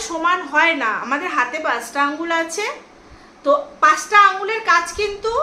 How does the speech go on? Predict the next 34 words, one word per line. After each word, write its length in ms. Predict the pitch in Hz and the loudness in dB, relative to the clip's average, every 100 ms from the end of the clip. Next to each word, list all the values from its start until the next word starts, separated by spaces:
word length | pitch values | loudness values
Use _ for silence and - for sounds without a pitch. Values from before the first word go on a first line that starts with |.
| - - | -4 -6
আম-, 220 | 277 294 | -6 -4
সবারই 400 | 302 392 415 466 | 4 6 6 6
আলাদা 340 | 403 339 359 359 | 6 6 6 6
আলাদা 280 | 359 359 359 | 6 4 2
কাজ 360 | 339 262 226 | 4 4 2
আছে। 320 | 202 190 - 185 - - - - - 311 | -4 -8 -14 -16 -18 -20 -20 -20 -12 0
এর 160 | 330 | 4
আলাদা 340 | 320 302 302 320 | 4 4 0 2
কাজ 260 | 302 277 | 2 4
আছে, 260 | 277 277 302 | 2 0 -2
এর 160 | 294 285 | 2 4
আলাদা, 460 | 262 262 262 254 | 4 2 4 4
এর 240 | 254 294 285 | 2 0 2
আলাদা, 400 | 247 240 247 254 | 2 2 0 0
এর 200 | 269 277 | 0 2
আলাদা, 360 | 254 233 226 247 | 2 2 -2 -2
এর 220 | 330 392 | 0 4
আলাদা। 500 | 285 214 190 196 180 - - - - | 4 4 -4 -8 -12 -16 -20 -20 -2
তো 60 | 339 | 2
আমরা 300 | 339 370 403 | 4 4 2
মানুষও 560 | 311 277 294 415 466 453 | 6 6 6 0 -4 -2
পৃথিবীতে, 540 | 370 359 381 381 381 381 | -4 -2 -2 -4 2 4
আমাদের 380 | 320 320 359 | 4 2 -2
সবার 420 | 370 339 285 349 381 | -2 0 6 8 10
আলাদা 340 | 359 349 349 | 8 6 0
আলাদা 280 | 349 339 330 | 0 0 -2
কাজ 320 | 330 294 285 | 2 2 2
আছে, 320 | 277 277 302 294 - - - - - - - - | -4 -4 -10 -10 -20 -20 -20 -20 -20 -20 -18 -10
আমরা 220 | 254 311 | -4 -2
সবাই 400 | 311 277 320 320 | 0 0 2 2
এক 160 | 277 - | 0 0
কাজ 200 | 294 294 | -4 -4
করি 280 | - 285 277 | -2 -2 0
না। 220 | 269 294 | -2 -4